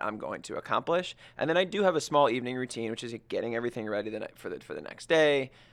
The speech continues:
um, doing my hygiene, um, and that stuff I'm fine with the checking the list off, because then that translates to the next day being more efficient and more effective. So I think it's just, for me, it's just,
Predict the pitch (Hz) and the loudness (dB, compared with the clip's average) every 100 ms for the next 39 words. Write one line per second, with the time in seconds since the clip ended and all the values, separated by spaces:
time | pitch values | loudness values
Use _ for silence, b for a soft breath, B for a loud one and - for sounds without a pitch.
0 | _ 107 90 90 85 - 76 78 - - | _ -2 0 0 -4 -10 -10 -8 -4 8
1 | 143 143 127 123 120 117 113 - b b | 10 10 6 -2 -4 -4 -8 -12 b b
2 | - 104 101 98 104 - - 123 151 - | -2 0 2 0 -4 -8 -4 4 4 6
3 | 151 127 117 120 113 113 - - - 107 | 4 4 2 2 2 2 -6 0 2 2
4 | 107 92 107 - 143 151 147 - 117 110 | -2 -4 -4 0 4 4 2 -6 -6 -4
5 | 107 104 - 104 104 101 - - 92 92 | -4 -6 -6 -6 -4 -6 -6 -10 -10 -10
6 | - - 113 101 107 95 98 90 - 113 | -12 -2 0 0 -2 -6 -6 -8 -6 -6
7 | - 185 - b b - 110 107 - 110 | -4 -4 -6 b b -8 0 2 2 2
8 | 175 190 - B B - 131 120 113 160 | 2 0 -2 B B 4 8 8 8 6
9 | 135 127 - 127 - - 120 113 113 110 | 2 2 0 -2 -4 -4 -2 0 0 -2
10 | - | -6